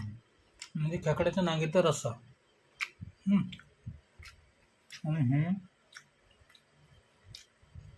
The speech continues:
हा जो रस्सा असतो तो मस्तपैकी आपण ना, समजा थंडी वाटते किंवा काही गोष्टी असतात तेव्हा ना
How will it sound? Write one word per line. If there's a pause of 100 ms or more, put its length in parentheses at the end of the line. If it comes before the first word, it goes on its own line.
(1500)
हा
जो
रस्सा
असतो
तो (840)
मस्तपैकी
आपण
ना, (1200)
समजा (120)
थंडी
वाटते (1080)
किंवा
काही
गोष्टी
असतात
तेव्हा
ना